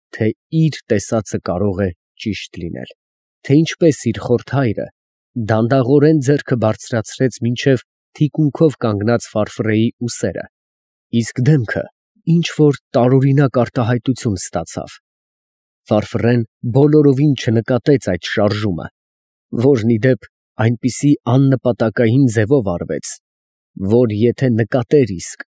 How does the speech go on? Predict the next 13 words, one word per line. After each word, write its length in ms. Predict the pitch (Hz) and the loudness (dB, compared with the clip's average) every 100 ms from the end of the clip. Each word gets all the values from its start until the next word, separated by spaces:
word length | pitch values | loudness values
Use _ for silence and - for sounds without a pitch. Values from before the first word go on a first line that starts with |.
| _ _ | _ _
հավանաբար 580 | - 131 139 135 120 127 | -4 0 2 2 2 -2
կմտածեր, 640 | 113 110 107 117 107 135 107 | 0 -2 0 -2 0 -2 0
որ 180 | 117 | 0
հենչարդը 580 | 101 123 - 160 104 92 - _ _ _ | 0 -4 -2 -2 0 -4 -8 _ _ _
պարզապես 600 | - - 135 123 139 131 - | -2 0 0 2 2 0 -4
ալարկոտ 640 | 113 113 123 113 160 139 | -2 2 0 2 2 2
պրկումով 560 | - 110 - 123 139 127 | -2 -6 -2 2 2 0
թևն 400 | - 147 110 98 | 0 0 2 -2
է 40 | |
ձգում։ 440 | 87 104 - 90 - _ _ _ _ _ _ _ _ _ - | -4 -6 -6 -8 -8 _ _ _ _ _ _ _ _ _ -4
Բայց 280 | 95 104 - | 0 0 0
հնարավոր 540 | 107 104 104 107 107 | 0 2 2 0 -2
էր, 180 | 87 | -4